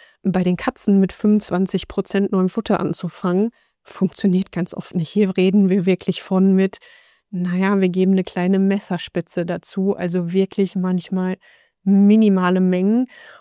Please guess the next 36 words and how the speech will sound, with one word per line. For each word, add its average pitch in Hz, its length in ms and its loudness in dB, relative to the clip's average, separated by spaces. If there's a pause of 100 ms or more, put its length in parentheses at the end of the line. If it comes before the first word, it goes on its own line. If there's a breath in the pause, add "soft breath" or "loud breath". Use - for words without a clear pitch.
Und 196 380 0
diese 190 260 -2
Messerspitze 196 800 -2
machen 190 340 -2
wir 196 60 0
dann 190 140 -2
auch 190 160 -4
nicht 208 180 -2
nur 208 140 0
einen 214 300 0
Tag, 233 440 -2 (140)
sondern 190 320 -2
auch 196 140 -4
ein 196 80 -4
paar 196 180 0
Tage 196 240 0
länger 202 480 0 (320 loud breath)
und - 260 -2
erhöhen 196 400 4
dann 190 220 2
wirklich 185 380 -4
ganz, 190 240 -8
ganz 185 260 -6
sch-, - 220 -12
kleinschrittig. - 880 -6 (560 loud breath)
Und 202 400 4
dieses 208 280 -2
kleinschrittige 220 600 -2
Erhöhen 220 460 4 (340 soft breath)
kann - 220 -4
man 208 220 2
entweder 220 440 2
machen, 214 340 0
indem 190 340 -2
man's 185 180 -4
untermischt, 269 920 -2